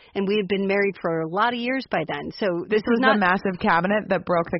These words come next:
Speaker 2: camel's back.
Speaker 1: Yes, <laughs> exactly. Literally.
Speaker 2: <laughs>
Speaker 1: And so it stayed 'cause it was so damn big that it was like, "Okay, it's gonna stay in here." But when we sold that house, that was the piece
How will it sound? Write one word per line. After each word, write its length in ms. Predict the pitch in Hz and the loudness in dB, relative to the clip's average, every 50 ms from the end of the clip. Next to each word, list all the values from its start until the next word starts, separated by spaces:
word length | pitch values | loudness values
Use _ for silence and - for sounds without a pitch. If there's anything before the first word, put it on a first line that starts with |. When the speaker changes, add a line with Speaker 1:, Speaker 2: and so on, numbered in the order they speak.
| - - | -2 0
Speaker 2:
camel's 300 | 170 160 170 160 180 190 | 0 0 0 0 0 0
back. 140 | 185 233 - | -2 0 2
Speaker 1:
Yes, 260 | 294 269 220 190 - 359 | 4 4 4 4 2 0
<laughs> 140 | - 233 262 - | 0 0 0 0
exactly. 640 | 262 202 - - 226 208 208 - - 208 - - - - | 0 -2 0 2 2 2 2 0 -2 -2 -2 -4 -6 -6
Literally. 580 | 208 185 196 240 262 254 262 262 262 247 240 240 - | -2 -2 0 2 2 2 2 2 2 2 0 0 0
Speaker 2:
<laughs> 60 | - 294 - - - - - - _ - | -2 -4 -4 -4 -10 -10 -10 -8 _ 0
Speaker 1:
And 320 | - - 320 294 294 285 - - - - - - _ - - | 0 2 2 2 0 -2 -4 -8 -18 -20 -20 -20 _ 0 2
so 140 | 330 294 302 | 2 2 4
it 200 | - 311 320 - - - - | 2 -2 -2 -4 -8 -18 -2
stayed 400 | - 240 277 359 359 247 208 - | 0 2 2 2 2 -2 -2 -2
'cause 160 | 269 226 247 | -4 -4 -2
it 20 | |
was 140 | 240 233 - | -6 -8 -2
so 160 | - 269 269 240 | -2 -2 -2 0
damn 400 | 214 254 240 240 254 247 208 170 - | -2 0 0 0 0 0 -2 -4 -2
big 540 | - 202 233 311 311 226 175 165 196 214 240 | -2 0 2 2 2 0 0 -2 -4 -4 -2
that 100 | 226 208 | -2 -2
it 60 | 202 190 | -2 -2
was 160 | 233 - - | -4 -2 -2
like, 160 | 214 190 190 | -2 -2 -2
"Okay, 320 | 214 196 - 226 226 220 | -4 -6 -4 -2 -2 -2
it's 160 | 226 214 - - | -2 -2 -4 -4
gonna 160 | - 214 208 190 - | -2 -2 -2 -2 -2
stay 280 | - - 214 247 294 | -4 -2 -2 0 0
in 80 | 302 254 | -2 -2
here." 280 | 214 208 185 175 170 185 - - - - - _ _ | -2 -2 -2 -2 -4 -6 -10 -14 -20 -20 -20 _ _
But 100 | 226 214 226 | -4 -2 0
when 120 | 226 214 | 0 0
we 140 | 220 240 277 - - | 0 0 -2 -2 -2
sold 140 | 294 262 247 | -4 -2 -2
that 160 | 247 220 208 | -2 -4 -2
house, 380 | 208 214 220 247 269 220 175 - - - | -2 -4 -4 -2 -4 -4 -6 -8 -10 -4
that 220 | 170 180 180 190 170 | 0 2 2 2 0
was 140 | 226 202 - | -4 -4 -6
the 80 | 226 | -8
piece 320 | 180 - - 214 233 214 | -8 -6 -6 -6 -6 -8